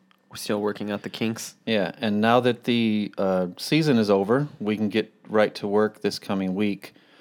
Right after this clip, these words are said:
Speaker 2: on Pay Up. So by the end of the week, possibly the first couple of days the following week, we're gonna have it completely done and sent to the sound designer to get a score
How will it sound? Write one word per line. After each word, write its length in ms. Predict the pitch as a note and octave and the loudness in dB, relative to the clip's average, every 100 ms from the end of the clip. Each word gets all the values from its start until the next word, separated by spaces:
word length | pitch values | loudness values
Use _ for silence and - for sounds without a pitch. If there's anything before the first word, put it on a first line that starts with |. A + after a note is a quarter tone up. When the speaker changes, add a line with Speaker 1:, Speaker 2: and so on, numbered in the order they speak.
| - - _ | -20 -20 _
Speaker 2:
on 440 | G#2+ G2 F#2+ F#2+ F#2+ | -2 0 0 -2 -4
Pay 280 | - G#2 G2+ | -2 2 4
Up. 260 | A#2 - | 4 0
So 280 | - G2+ F#2+ | -4 -2 0
by 160 | G2 G2 | 0 0
the 160 | G2+ | 2
end 100 | A2 | 0
of 80 | G#2+ | 0
the 80 | G#2 | -2
week, 420 | G#2 B2+ C3+ - _ _ _ _ | 0 -2 -2 -14 _ _ _ _
possibly 540 | - C3+ C#3+ D#3 C#3+ | 0 2 2 0 0
the 80 | C#3 | 0
first 240 | - A#2+ - | -2 -4 -2
couple 220 | A2+ A2 | -2 0
of 60 | |
days 260 | G#2+ G#2 G2+ | 0 0 -4
the 80 | - | -6
following 420 | - G2+ G#2 G#2 | 0 0 0 -2
week, 320 | G#2 G#2 G#2 | -2 -4 -4
we're 80 | G2+ | -4
gonna 160 | F#2 F2+ | -2 -2
have 160 | F#2+ F2 | 0 -2
it 100 | - | -4
completely 460 | - - G2 G#2 | -8 -4 -4 -4
done 360 | F#2 G#2 A2 A#2+ - - _ - | -2 0 0 -4 -12 -20 _ -8
and 160 | G#2+ G2 | -6 -4
sent 240 | - G2+ | -4 -4
to 100 | - | -2
the 140 | F#2+ F#2 | -4 -4
sound 320 | - G2+ F#2 | -4 -2 -4
designer 360 | F2+ F2 E2+ E2 | -4 -4 -4 -6
to 160 | - | -8
get 420 | F2 E2+ D#2+ - - - | -6 -4 -6 -8 -14 -10
a 120 | E2 | -8
score 580 | - - G2+ G#2 A#2 | -6 0 2 4 2